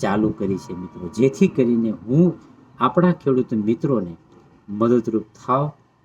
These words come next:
અને ખેડૂતોને ઓછા ખર્ચે વધુ ઉત્પાદન મળે મિત્રો. તો મિત્રો, મારી આ વીડિયોના માધ્યમ દ્વારા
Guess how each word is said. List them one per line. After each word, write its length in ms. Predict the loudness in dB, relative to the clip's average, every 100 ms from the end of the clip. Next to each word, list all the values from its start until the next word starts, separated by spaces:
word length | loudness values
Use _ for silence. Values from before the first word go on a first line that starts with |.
| _
અને 180 | -6 -6
ખેડૂતોને 680 | -4 0 0 0 0 -2 -2 -2
ઓછા 280 | -4 -2 -6
ખર્ચે 340 | -6 -10 -6
વધુ 280 | -4 -2 0 -2
ઉત્પાદન 400 | -4 -6 -6 -8 -12
મળે 280 | -12 -8 -6
મિત્રો. 340 | -8 -14 -20 -20 _ _ _ _
તો 120 | -8 -2
મિત્રો, 480 | -2 2 2 0 -6 _ _ _ -6
મારી 440 | 0 2 4 4
આ 120 | 2
વીડિયોના 440 | 2 4 4 2 0
માધ્યમ 380 | -2 -2 -2
દ્વારા 440 | -2 -2 -4 -6